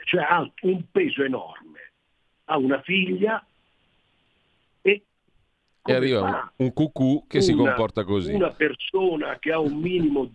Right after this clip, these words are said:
Speaker 1: un, un quoziente di, di intelligenza sufficiente
Speaker 2: Eh.
Speaker 1: a comportarsi in questo modo? È veramente
Speaker 2: Dire-,
Speaker 1: incomprensibile.
Speaker 2: direi anch'io.
Speaker 1: Incomprensibile.
Speaker 2: Sono
Speaker 1: Mi
Speaker 2: da-,
Speaker 1: dispiace per lui.
Speaker 2: sono
Speaker 1: È
Speaker 2: d'accordo,
Speaker 1: incomprensibile.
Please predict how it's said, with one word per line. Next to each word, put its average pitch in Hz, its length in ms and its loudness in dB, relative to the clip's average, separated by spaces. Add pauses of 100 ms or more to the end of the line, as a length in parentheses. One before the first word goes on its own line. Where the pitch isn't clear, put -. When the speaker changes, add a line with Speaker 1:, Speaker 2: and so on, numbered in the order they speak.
(100)
Speaker 1:
un, 262 320 -4
un 135 260 2
quoziente 170 520 -2
di, 123 220 -4 (280)
di - 100 2
intelligenza 135 920 -2 (160)
sufficiente 131 1160 -2
Speaker 2:
Eh. 110 80 -2
Speaker 1:
a 117 120 0
comportarsi 123 680 -4
in - 140 -20
questo 104 240 -8
modo? - 360 -12 (140)
È 240 160 4
veramente 156 500 -2
Speaker 2:
Dire-, 180 80 2
Speaker 1:
incomprensibile. 120 640 0
Speaker 2:
direi 110 240 2
anch'io. 90 360 -2
Speaker 1:
Incomprensibile. - 680 -4 (160)
Speaker 2:
Sono 123 240 2
Speaker 1:
Mi 120 60 2
Speaker 2:
da-, 120 80 0
Speaker 1:
dispiace 143 260 -4
per 110 160 -6
lui. 143 340 0
Speaker 2:
sono 131 280 -2
Speaker 1:
È - 20 2
Speaker 2:
d'accordo, 90 500 -2
Speaker 1:
incomprensibile. - 220 -8